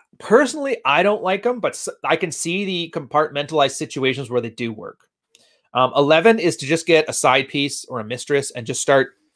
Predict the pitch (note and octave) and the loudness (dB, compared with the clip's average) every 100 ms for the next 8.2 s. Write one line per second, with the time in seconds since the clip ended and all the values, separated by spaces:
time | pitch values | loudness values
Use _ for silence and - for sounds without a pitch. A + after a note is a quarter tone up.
0 | _ _ _ _ _ _ - D#3 D#3 _ | _ _ _ _ _ _ 2 2 2 _
1 | _ C#3+ C#3 E3+ F3+ D3+ D3 D3+ C#3+ - | _ 2 4 4 6 4 4 4 0 0
2 | C#3+ C#3+ E3 E3+ G#3+ - _ - B2 G2+ | -4 -4 -2 -2 -2 -6 _ -4 -2 -2
3 | - _ _ _ _ - C#3+ - - F3 | -6 _ _ _ _ -4 0 0 0 -2
4 | - - D3+ D3 C3+ C#3+ C#3+ C#3 C#3 C#3+ | -2 2 2 2 0 0 -2 0 0 0
5 | - _ - B2+ B2 B2 A#2+ - A#2+ - | -4 _ -10 -6 -4 -4 -4 -2 -4 -2
6 | C3 D3 B2 A#2+ B2 A#2+ A#2+ A2+ A#2+ A2 | -6 -4 -4 0 0 2 -2 -2 -8 -8
7 | - - - - - B2+ B2 A#2 - E3 | -8 -12 -12 -14 -12 -4 -4 -4 4 6
8 | E3+ D#3 | 6 4